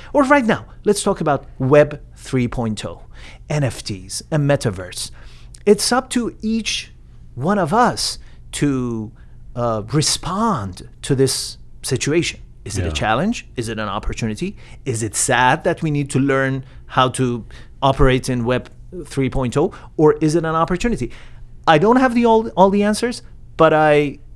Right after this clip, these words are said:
Speaker 1: can say with hundred percent certainty that it's up to us to choose how we want to respond to every situation.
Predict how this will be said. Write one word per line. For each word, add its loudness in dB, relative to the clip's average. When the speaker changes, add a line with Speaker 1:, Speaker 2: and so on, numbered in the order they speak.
Speaker 1:
can -2
say 2
with 0
hundred -2
percent -2
certainty -6
that -2
it's -2
up 2
to -2
us -2
to -4
choose -2
how -2
we -6
want -8
to -8
respond -4
to -2
every -4
situation. -12